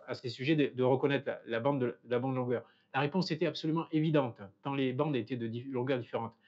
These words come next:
Il n'y avait aucun doute possible et imaginable, c'était très facile de répondre. Et ensuite, il prenait un sujet naïf, il le plongeait dans un groupe,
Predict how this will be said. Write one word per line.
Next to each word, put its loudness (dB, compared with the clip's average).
Il 2
n'y 6
avait 4
aucun 4
doute 0
possible -2
et 0
imaginable, -2
c'était -10
très 0
facile -2
de 4
répondre. -2
Et 0
ensuite, 2
il 0
prenait 4
un 6
sujet 2
naïf, 2
il -2
le 2
plongeait 0
dans 0
un -2
groupe, 4